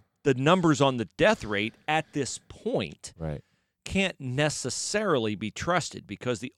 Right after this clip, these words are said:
Speaker 1: only people who've been <laughs> diagnosed are the people who are critically ill.
Speaker 2: Right.
Speaker 1: There's a lot of people, if you just get a sniffle, you don't think, "Oh, I better go in and be tested."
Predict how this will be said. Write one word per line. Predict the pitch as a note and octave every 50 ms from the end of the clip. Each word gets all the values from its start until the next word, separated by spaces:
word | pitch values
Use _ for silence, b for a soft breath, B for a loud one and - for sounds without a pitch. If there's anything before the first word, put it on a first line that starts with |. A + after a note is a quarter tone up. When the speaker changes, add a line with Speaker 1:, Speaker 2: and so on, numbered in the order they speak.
| _
Speaker 1:
only | - E3 F#3 G3+ G3 F3+ D#3+ C#3+
people | - D3 D#3 D3 - D3 B2+
who've | B2 C3 A2 -
been | - B2 A#2+ - -
<laughs> | - -
diagnosed | - - - - B2+ - - B2+ D#3 G3 F#3 - - -
are | A2+
the | A2+ A2
people | - B2 C3 - - B2
who | F2 C3+ C3+
are | B2+ A#2+ A2 b b b b b b b b b b b
critically | - - D3 - D#3+ F#3 F#3 D#3+ C#3+ - C3 C3+ C3+ C3+ C#3+ D#3 -
ill. | C3+ - - - - _ _
Speaker 2:
Right. | - E2 D#2
Speaker 1:
There's | - C#3+ C#3+
a |
lot | D#3+ F3 G#3
of | G3+
people, | C3+ E3+ D#3 A#2+ C3+ A2
if | A#2
you | B2+
just | B2 C#3+ - -
get | D#3 C#3+
a | B2+
sniffle, | - - - F3 G#3 - C#3+ C3+ B2+
you | B2 C3
don't | C#3 C#3 B2+ -
think, | C3+ C3 A#2+ -
"Oh, | F2 G#2+ B2 A#2
I | G2+
better | F2+ A2 A2+ A#2+ G#2+
go | A#2 A#2+ A#2+
in | C3 C3 B2+
and | A#2+ A#2
be | A2 A#2
tested." | F#2+ - C#3+ F3 E3+ - - G#2 F2